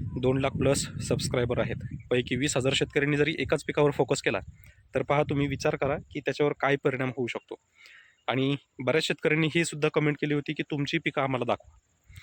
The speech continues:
तर इकडं तुम्ही पाहू शकताय, आता आपली जी पलीकडची बाजू आहे तर ती, अ, त्या ठिकाणी फ्लावर आणि डांगर होता.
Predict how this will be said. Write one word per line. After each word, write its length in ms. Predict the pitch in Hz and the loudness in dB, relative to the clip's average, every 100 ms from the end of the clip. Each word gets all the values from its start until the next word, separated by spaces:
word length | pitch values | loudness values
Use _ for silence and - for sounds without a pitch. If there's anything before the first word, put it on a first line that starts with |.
| - - - 165 | -20 -20 -2 0
तर 100 | 190 | 0
इकडं 260 | - 185 | 0 0
तुम्ही 200 | 190 185 | 2 2
पाहू 180 | 175 156 | 4 2
शकताय, 300 | 143 - 117 - - - - | 0 -4 -6 -6 -20 -8 -2
आता 120 | 165 | 0
आपली 200 | 175 170 | 0 -2
जी 80 | 180 | 0
पलीकडची 380 | 175 170 180 175 | 0 0 0 0
बाजू 240 | 160 139 143 | 0 2 0
आहे 220 | 117 _ _ _ _ | -2 _ _ _ _
तर 120 | 147 | 0
ती, 300 | 139 175 185 180 _ _ _ _ _ | 2 0 0 -2 _ _ _ _ _
अ, 100 | 127 | -2
त्या 140 | 127 151 | 0 -2
ठिकाणी 280 | 156 160 | 0 0
फ्लावर 340 | 156 160 147 147 | 2 2 4 2
आणि 460 | 139 143 143 147 - - | 2 0 0 -2 -6 -8
डांगर 400 | 139 131 131 143 | 0 0 2 0
होता. 260 | 135 127 | 0 -2